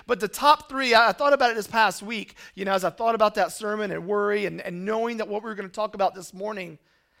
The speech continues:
I was like, "Man, I wonder, what was those top three again?" And I went back and I looked, and it was surprising, but it shouldn't have been.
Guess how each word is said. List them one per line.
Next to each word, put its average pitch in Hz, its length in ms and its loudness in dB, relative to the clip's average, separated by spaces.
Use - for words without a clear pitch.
I - 80 -8
was 202 140 -4
like, 202 120 -6
"Man, 285 140 -6
I 240 60 2
wonder, 359 300 0
what 320 180 -2
was 381 100 -8
those 339 200 -6
top 285 300 -6
three 254 260 -6
again?" 262 360 -4
And 208 100 0
I 208 60 6
went 330 240 0
back 247 380 6
and 196 120 0
I 185 100 2
looked, 208 440 0
and 180 420 -6
it 180 60 -10
was 165 120 -10
surprising, 254 720 -6
but 180 140 -8
it 151 100 -12
shouldn't - 280 -10
have 135 100 -18
been. 160 120 -20